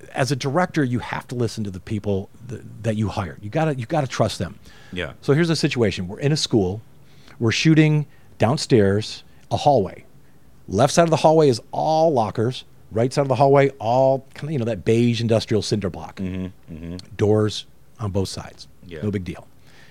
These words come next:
Speaker 1: Shoot out these scenes, shoot out these scenes. She's like, "Okay," the director, this lady director says, "Okay, now we have to move to the hallway upstairs so we can shoot outside the library." And we're all very confused because the hallway upstairs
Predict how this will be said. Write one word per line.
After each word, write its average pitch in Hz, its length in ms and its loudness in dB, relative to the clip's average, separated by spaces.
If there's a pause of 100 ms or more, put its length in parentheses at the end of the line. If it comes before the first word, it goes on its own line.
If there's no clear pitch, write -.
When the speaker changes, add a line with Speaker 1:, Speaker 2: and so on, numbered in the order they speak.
(160)
Speaker 1:
Shoot 147 200 2
out 143 140 4
these 127 140 -2
scenes, 127 260 0
shoot 127 100 0
out 107 60 -2
these 110 100 -2
scenes. 90 240 -6
She's 107 200 -6
like, 98 180 -2
"Okay," 131 480 2
the 110 80 -6
director, 120 420 -2
this 101 180 -8
lady 117 160 0
director 107 360 -4
says, 98 180 -4
"Okay, 135 300 2 (320)
now 120 80 0
we 131 60 4
have 135 80 2
to 143 60 -2
move 131 200 0
to - 80 -16
the 120 80 0
hallway 120 240 0
upstairs 117 480 2
so - 100 -2
we 120 80 -2
can 120 140 -2
shoot 120 240 -2 (480)
outside 104 260 -4
the 107 60 -6
library." 135 480 -2 (1900)
And 120 160 0
we're 127 120 6
all 123 180 4
very 107 260 2
confused 120 580 -2
because 127 320 -2
the 120 100 -2
hallway 185 280 4
upstairs 101 640 -2